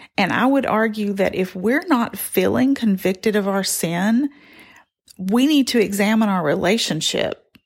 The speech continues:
with God through Jesus Christ. Baptism becomes a symbolism, dying with Christ and rising,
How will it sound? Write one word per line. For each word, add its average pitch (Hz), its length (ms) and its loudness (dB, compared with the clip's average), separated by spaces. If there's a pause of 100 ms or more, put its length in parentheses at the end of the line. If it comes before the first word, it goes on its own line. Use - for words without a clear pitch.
(140)
with 175 240 -2
God 160 300 0
through 170 100 -2
Jesus 160 420 -6
Christ. - 540 -6 (560)
Baptism 214 920 0
becomes 185 400 0
a 196 60 -2
symbolism, 185 880 2 (120)
dying 190 520 0
with 214 180 0
Christ 208 720 -2
and 170 220 -4
rising, 185 680 -2